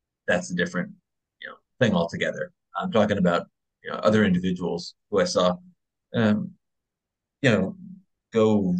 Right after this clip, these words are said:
really, really light. Now, look, I understand you want all, all through some stuff, future utility. I'm not discounting that. But, you know, this is, this was a big theme that we talked about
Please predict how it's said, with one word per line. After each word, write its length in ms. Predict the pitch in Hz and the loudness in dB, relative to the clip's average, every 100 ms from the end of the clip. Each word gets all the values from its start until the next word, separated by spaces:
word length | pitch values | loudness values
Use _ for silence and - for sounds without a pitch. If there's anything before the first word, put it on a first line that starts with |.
| 90 | -2
really, 320 | 156 127 104 | 2 2 2
really 300 | 90 90 85 | 2 0 0
light. 300 | 87 90 - | 0 0 0
Now, 160 | 107 143 | 0 2
look, 120 | 127 | 2
I 60 | 117 | 2
understand 540 | 127 110 123 113 107 | 0 0 0 0 0
you 80 | 98 | -2
want 120 | 92 | -2
all, 220 | 87 - _ _ - | -2 -6 _ _ -4
all 180 | 117 | -2
through 180 | - 135 | 0 -2
some 180 | 131 117 | 0 0
stuff, 180 | 113 107 | 2 2
future 240 | 113 104 | -2 -6
utility. 500 | 95 101 90 90 87 - _ _ _ - - | -6 -2 2 2 2 -4 _ _ _ -10 -2
I'm 120 | 98 | 0
not 240 | 90 - | 2 0
discounting 480 | - - 87 87 82 | -4 -4 -2 -2 -2
that. 240 | 82 76 - _ _ _ _ _ _ _ - | -4 -6 -6 _ _ _ _ _ _ _ 0
But, 160 | 123 - - _ _ _ | 0 0 -8 _ _ _
you 140 | 117 110 | 0 2
know, 320 | 87 85 - _ | 2 0 -8 _
this 120 | 135 | 0
is, 180 | 147 107 123 | 2 2 0
this 240 | 135 135 - | 2 2 0
was 100 | 101 | -2
a 40 | |
big 260 | 90 - - | 2 0 2
theme 180 | 104 95 | 2 2
that 160 | 87 | 0
we 140 | 92 107 | -4 -4
talked 300 | - 87 - | -2 -4 -4
about 340 | - 87 - | -2 0 0